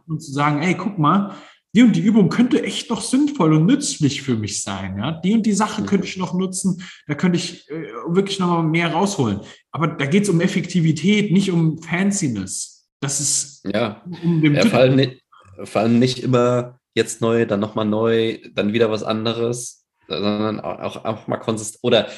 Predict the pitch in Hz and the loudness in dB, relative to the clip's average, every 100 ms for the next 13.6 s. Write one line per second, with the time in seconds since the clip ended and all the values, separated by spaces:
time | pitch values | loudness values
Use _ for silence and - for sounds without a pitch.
0 | - 110 - - 147 165 143 143 147 - | -8 -6 -6 2 4 4 4 2 0 -4
1 | 107 156 - 175 - 123 123 - 101 107 | -2 -2 -2 -6 -2 0 0 0 -4 -2
2 | 131 117 107 117 113 110 - - 113 95 | -4 -4 -2 -2 0 -2 -2 -4 -2 -2
3 | - - - 101 - 87 82 - _ _ | -2 -2 -4 -6 -4 -4 -6 -12 _ _
4 | _ _ _ - 98 95 - 117 151 180 | _ _ _ -4 -2 0 0 -2 0 2
5 | 107 98 98 101 - 117 - 120 127 - | 2 0 -2 -2 -4 -6 -2 -4 -4 -14
6 | _ _ _ 113 160 - - 107 110 101 | _ _ _ -4 -2 0 2 2 2 0
7 | 113 113 104 104 127 127 - - - 135 | 0 -2 0 0 0 -2 -6 -10 -4 0
8 | 156 143 120 104 - 101 113 131 - - | 2 4 4 2 0 -2 -2 -2 -8 -4
9 | 107 - 117 104 - 135 110 151 - _ | -4 -4 -2 0 2 2 2 -2 -6 _
10 | _ - 123 - 226 - 101 87 85 90 | _ -4 -4 0 0 0 0 0 -4 -6
11 | 98 185 202 - - _ _ _ _ _ | -4 0 0 0 -4 _ _ _ _ _
12 | _ _ 135 160 151 127 165 180 101 95 | _ _ -2 0 0 2 0 2 -2 -2
13 | 95 90 - 92 85 85 | -4 -4 -4 -4 -4 -6